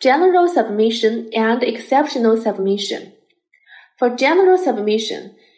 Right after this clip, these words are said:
it's necessary to submit the first and the last thirty consecutive pages, respectively,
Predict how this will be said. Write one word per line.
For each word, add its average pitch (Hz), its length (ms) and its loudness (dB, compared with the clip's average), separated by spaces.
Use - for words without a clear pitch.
it's 254 220 -4
necessary 269 720 2
to 269 100 -6
submit 226 520 2
the 240 60 -2
first 226 580 0
and 226 140 0
the 220 60 4
last 240 400 2
thirty 277 480 -2
consecutive 247 800 -6
pages, 269 580 -4
respectively, 220 1040 -6